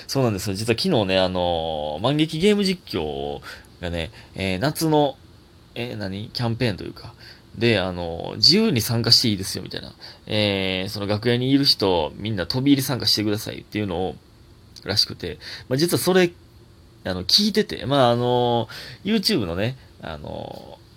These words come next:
ー、万劇のYouTubeのアカウントにももうそれがね、告知されてたんで、まあまあ、あの、もちろん知っ-、み-、知ってる方は知ってた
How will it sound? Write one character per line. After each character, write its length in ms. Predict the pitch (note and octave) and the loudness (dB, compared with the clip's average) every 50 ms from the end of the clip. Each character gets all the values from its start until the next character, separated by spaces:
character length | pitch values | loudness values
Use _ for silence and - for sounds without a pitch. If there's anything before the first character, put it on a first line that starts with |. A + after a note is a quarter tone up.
| - - - | -20 -16 -8
ー、 20 | D3 | -4
万 100 | E3 F3 | -2 -2
劇 200 | F#3 F#3+ G#3 G3 | 0 0 0 0
の 60 | G3+ | 0
YouTube 380 | G#3+ G#3+ G#3+ G3 - G#3+ G3 | 0 0 0 -2 -2 -2 0
の 60 | F3+ F3+ | 0 0
ア 60 | F3+ | 0
カ 140 | - F#3+ F#3+ | 2 2 0
ウ 60 | G3 | 0
ン 40 | G3 | 0
ト 80 | G#3+ | 0
に 80 | A3+ A3 | 2 2
も 140 | E3+ A#2+ G#2 | 2 2 2
も 180 | G2+ G2+ G#2 | 2 2 0
う 40 | G#2 | 2
そ 120 | - D3 | 2 4
れ 60 | D3+ D3+ | 4 4
が 80 | D3 C#3 | 4 2
ね、 240 | C#3 C#3 B2 - - - - - | 0 -2 -4 -4 -8 -14 -20 -16
告 260 | - - A#2 D3+ D3 | -14 -6 -2 -2 0
知 140 | - D3+ C3 | 0 0 0
さ 100 | - F3 | 2 2
れ 100 | F#3 F3 | 2 2
て 120 | - F3 | 2 0
た 140 | - B2 E2+ | 0 0 0
ん 100 | B1+ D2 | -2 -4
で、 160 | A#1 G#1+ D#2 | -8 -8 -4
ま 140 | G#2 A2 G#2+ | -2 0 0
あ 40 | G2+ | 0
ま 220 | F#2+ E2 C2+ - - - - - - | 0 -2 -2 -4 -8 -14 -18 -18 -12
あ、 120 | - F#2 F2+ | -8 -6 -4
あ 60 | F2+ | -4
の、 140 | E2 E2 E2 | -4 -6 -8
も 140 | F2+ G2+ | -8 -6
ち 80 | G#2 G#2 | -6 -4
ろ 60 | G2 | -2
ん 20 | G2 | 0
知 140 | - G#2+ | 0 0
っ-、 40 | G2+ - - - - - - - | 0 -2 -8 -20 -20 -20 -10 -6
み-、 160 | A#2 A#2+ A#2+ | -4 -2 0
知 100 | A#2 - | 2 2
っ 20 | - | 2
て 80 | - | 2
る 80 | C3 B2+ | 2 2
方 160 | A#2+ A2+ A2 | 2 0 0
は 20 | |
知 80 | - - | 0 -2
っ 40 | - | -2
て 80 | G#2+ | -4
た 180 | F2 E2 D#2 C#2+ | -4 -4 -4 -4